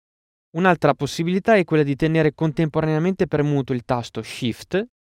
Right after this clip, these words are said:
e poi di nuovo agire sulle frecce. Questo farà sì che si incrementi o si decrementi la spaziatura tra ogni singola riga,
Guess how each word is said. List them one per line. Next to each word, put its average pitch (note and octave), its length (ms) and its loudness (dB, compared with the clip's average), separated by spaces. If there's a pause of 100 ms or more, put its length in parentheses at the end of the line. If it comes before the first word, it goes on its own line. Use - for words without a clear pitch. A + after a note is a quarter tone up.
e D#3+ 80 2
poi G3+ 220 2
di E3+ 100 -2
nuovo G3 300 2
agire F3 280 2
sulle F3 280 -2
frecce. A2+ 560 -6 (280)
Questo - 300 0
farà D3+ 260 4
sì F#3+ 220 -4
che D#3 160 -4
si - 160 -6
incrementi D#3 840 -2 (260)
o D3+ 60 2
si C#3+ 200 -4
decrementi D3 840 0 (300)
la C#3+ 100 4
spaziatura F3 760 2
tra D3 240 2
ogni D3+ 180 0
singola C#3+ 460 0
riga, A#2 360 -4